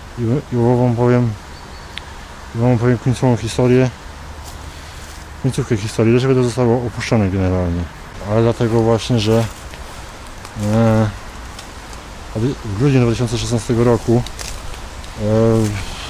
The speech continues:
o, zostałaś pogryzona swoją drogą jeszcze, nie? Zarząd Miejski Inwestycji ogłosił przetarg na budowę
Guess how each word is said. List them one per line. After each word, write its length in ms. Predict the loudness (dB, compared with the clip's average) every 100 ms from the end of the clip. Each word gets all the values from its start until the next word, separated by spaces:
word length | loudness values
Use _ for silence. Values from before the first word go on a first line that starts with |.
| -12 -12 -12 -12 -10 -10 -12 -12 -12 -12 -12 -12 -12 -12 -8 -8 -8 -10 -12 -14 -14 -12 -6
o, 80 | -4 -6 -12 -4
zostałaś 320 | -4 2 0
pogryzona 500 | 2 2 4 2 2
swoją 280 | -2 -2 0
drogą 300 | -2 -2 -4
jeszcze, 220 | -4 -8
nie? 140 | -6 -6 -8 -12 -12 -12 -14 -14 -10 -2
Zarząd 360 | 2 4 2 2
Miejski 380 | 2 2 2 2
Inwestycji 520 | 2 0 -4 0 2
ogłosił 580 | 4 2 2 2 2 2 -4 -14 -16 -16 -16 -16 -6
przetarg 460 | 0 2 2 0 2
na 60 | 4
budowę 460 | 6 4 4 2